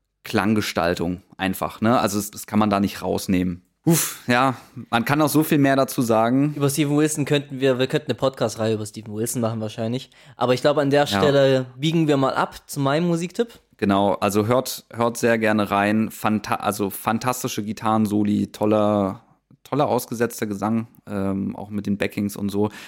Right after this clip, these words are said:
Speaker 1: Es macht sehr viel Spaß. Das möchte ich gerne als letztes noch sagen, weil ich bei einem Live-Konzert war. Es klingt live anders, rockiger und fast so ein bisschen gejammt. Fast
Speaker 2: Kann ich mir
Speaker 1: wie so eine,
Speaker 2: vorstellen.
Speaker 1: fast wie so eine, wie so eine Jam-Session, aber to-, wahnsinnig spannend.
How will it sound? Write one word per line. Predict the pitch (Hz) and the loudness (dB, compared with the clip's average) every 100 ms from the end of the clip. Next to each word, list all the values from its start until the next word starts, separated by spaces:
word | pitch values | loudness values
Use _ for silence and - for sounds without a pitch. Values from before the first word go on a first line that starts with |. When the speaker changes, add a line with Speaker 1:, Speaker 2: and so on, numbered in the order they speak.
| - | -10
Speaker 1:
Es | - | -2
macht | 107 - - | -2 -4 -16
sehr | 98 101 113 | -6 0 0
viel | - 120 | 0 -2
Spaß. | - 107 110 127 - _ - - - _ _ _ _ _ _ _ | 0 0 2 0 -6 _ -20 -20 -20 _ _ _ _ _ _ _
Das | 110 - | -8 -2
möchte | 117 - | -2 -4
ich | |
gerne | - 110 | -2 0
als | 101 | 0
letztes | 113 117 - | -2 -4 -4
noch | 107 | -6
sagen, | 104 113 123 110 | -2 0 2 2
weil | 107 | 0
ich | 101 | 0
bei | - | 0
einem | 104 104 | 2 4
Live-Konzert | 101 101 - 101 98 95 | 2 0 -4 -4 -4 -2
war. | 101 104 120 - _ | 0 0 -2 -8 _
Es | - | -18
klingt | - 131 151 | -2 0 2
live | 107 104 101 - - | 2 2 0 -6 -4
anders, | 101 127 208 262 - - _ - - | 0 2 2 -4 -8 -16 _ -12 -6
rockiger | 101 98 135 - 165 139 131 - | -2 0 0 -2 -2 2 2 2
und | 113 | 2
fast | 110 147 151 | 2 -2 0
so | 135 | 2
ein | |
bisschen | 131 - 117 | 2 2 0
gejammt. | 95 107 117 98 80 - _ | 0 2 2 2 -2 -14 _
Fast | - | -2
Speaker 2:
Kann | 135 | 0
ich | 156 | 2
mir | 160 143 | 4 6
Speaker 1:
wie | |
so | 156 | 6
eine, | 143 | 4
Speaker 2:
vorstellen. | 135 117 | 2 0
Speaker 1:
fast | 117 143 - | 2 0 2
wie | 175 | 0
so | 151 | 4
eine, | 147 139 131 123 107 | 4 6 6 4 2
wie | 120 | 0
so | 123 | 4
eine | 127 120 113 110 80 - - - - 104 | 4 6 6 4 0 -10 -20 -20 -16 -8
Jam-Session, | 95 110 175 233 - 208 - | -2 2 2 0 0 0 2
aber | 104 113 117 | 2 2 2
to-, | 127 101 | -2 0
wahnsinnig | 110 175 180 151 - | 0 0 0 -2 -2
spannend. | - 131 135 170 | -2 2 4 2